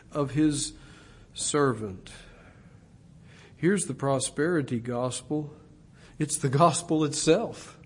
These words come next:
"The purpose of the Lord will prosper in his hand,"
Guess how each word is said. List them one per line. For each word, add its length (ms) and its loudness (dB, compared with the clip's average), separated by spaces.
"The 80 -6
purpose 500 4
of 120 2
the 80 6
Lord 400 4
will 120 8
prosper 640 4
in 200 4
his 240 2
hand," 540 2